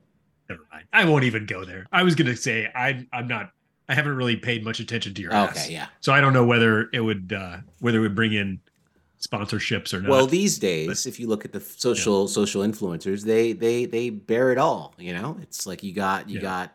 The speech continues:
Speaker 2: you know, young, underaged, or, or of age, or older aged, whatever age,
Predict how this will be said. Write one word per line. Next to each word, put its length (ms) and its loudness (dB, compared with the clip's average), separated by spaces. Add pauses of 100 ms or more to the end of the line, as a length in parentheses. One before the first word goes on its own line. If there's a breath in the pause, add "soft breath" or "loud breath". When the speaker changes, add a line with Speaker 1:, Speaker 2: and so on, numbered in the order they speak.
Speaker 2:
you 260 -12
know, 80 -8
young, 580 -2
underaged, 760 -4
or, 160 -8
or 520 -12
of 180 -4
age, 360 -4
or 160 -10
older 300 -2
aged, 420 -8
whatever 400 2
age, 440 -8